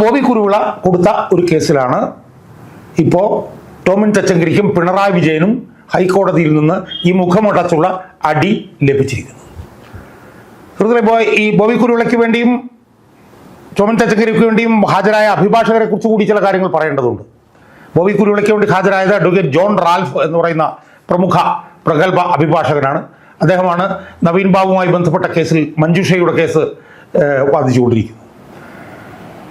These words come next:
മറുവശത്ത് ടോമിൻ തച്ചങ്കരിക്ക് വേണ്ടി ഹാജരായത് കേരളത്തിലെ ഏറ്റവും പ്രഗത്ഭനായിട്ടുള്ള, ഏറ്റവും കൂടുതൽ ഫീസ് വാങ്ങുന്ന ക്രിമിനൽ വക്കീലായിട്ടുള്ള അഡ്വക്കേറ്റ് ബി രാമൻപിള്ളയായിരുന്നു. നമ്മളത് കൂടി നമ്മൾ ഒന്ന്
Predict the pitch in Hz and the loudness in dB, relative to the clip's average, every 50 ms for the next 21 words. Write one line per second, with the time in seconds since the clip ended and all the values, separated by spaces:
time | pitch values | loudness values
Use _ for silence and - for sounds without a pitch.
0 | - - - - 190 220 247 247 254 233 254 254 - 214 226 254 254 254 247 247 | -20 -10 -6 -4 -2 0 0 0 0 0 0 2 2 2 2 2 2 0 0 0
1 | 247 240 247 240 190 196 233 233 220 208 180 170 196 196 196 196 185 180 180 190 | 0 0 0 0 0 0 0 2 0 0 0 0 0 0 0 0 0 0 0 0
2 | 220 - - - - - 190 196 208 208 214 208 208 208 208 254 254 247 240 233 | 0 -2 -4 -6 -4 -2 -2 -2 0 0 0 0 0 0 0 0 0 0 0 0
3 | 233 - 202 190 180 214 233 208 185 220 208 202 190 185 180 185 185 196 208 208 | 0 -2 -2 0 0 0 0 0 2 2 2 2 2 0 -2 -2 -2 -2 -2 -2
4 | - - 196 202 - - 240 240 233 220 226 214 190 202 185 - - 190 208 214 | -4 -4 -4 -2 0 0 0 0 0 0 0 0 0 0 0 -2 -2 -2 -2 -2
5 | 214 - 220 196 180 175 175 175 175 196 214 214 - - - - 180 185 202 196 | 0 0 0 0 2 0 0 0 0 0 -2 -2 -6 -8 -4 -2 -2 0 0 0
6 | 196 190 180 170 175 185 175 170 170 165 160 - 170 202 208 214 - - - - | 0 0 -2 -2 -2 -2 0 0 -2 -2 -4 -2 -2 -2 -2 -4 -8 -16 -20 -20
7 | _ _ _ _ _ - 170 156 175 170 175 156 147 131 123 147 190 214 208 143 | _ _ _ _ _ -4 -2 0 2 2 2 2 0 0 0 0 0 0 0 0
8 | 143 147 147 160 175 175 160 151 139 135 131 123 101 95 101 107 - - - _ | 0 0 0 0 0 0 0 0 0 0 0 -2 -4 -6 -10 -14 -18 -20 -20 _
9 | _ - 160 165 175 175 180 180 175 180 170 170 208 - - - - 147 147 151 | _ -4 -2 0 0 0 0 0 0 0 0 0 -2 -4 -4 -6 -4 -2 -2 -2
10 | 151 - - - - 143 143 | -2 -4 -4 -2 -2 0 0